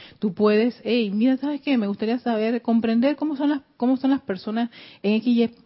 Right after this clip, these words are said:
lugar. ¿Cuál es la,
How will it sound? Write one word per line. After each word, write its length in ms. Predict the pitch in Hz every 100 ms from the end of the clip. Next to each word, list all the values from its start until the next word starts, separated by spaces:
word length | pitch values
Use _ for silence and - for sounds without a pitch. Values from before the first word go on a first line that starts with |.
| -
lugar. 420 | 185 175 151 - _ _ _ _ _ _ _ _ _ -
¿Cuál 180 | 214 226
es 100 | 247
la, 380 | 240 220 196